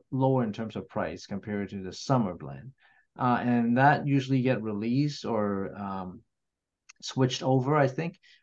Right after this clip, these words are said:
uh, at the beginning of November. But, uh, I believe it was approved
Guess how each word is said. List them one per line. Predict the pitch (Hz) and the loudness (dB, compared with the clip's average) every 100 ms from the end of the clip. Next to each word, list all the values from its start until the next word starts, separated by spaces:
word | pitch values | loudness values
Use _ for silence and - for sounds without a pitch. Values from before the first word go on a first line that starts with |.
| - | -4
uh, | 113 107 | -4 -2
at | 127 113 110 | 0 0 -2
the | - | -4
beginning | 101 107 120 113 107 | -4 0 2 2 0
of | 104 101 | -4 -2
November. | 101 123 110 - - _ _ _ _ | 0 2 0 -2 -14 _ _ _ _
But, | 131 127 117 - _ _ _ - | 6 6 6 -2 _ _ _ -10
uh, | 117 117 | -4 -4
I | 98 | -4
believe | 110 120 117 156 175 170 | -2 0 4 4 2 0
it | 131 | -2
was | 120 107 107 | -2 -2 -6
approved | - - 214 156 | -4 2 4 4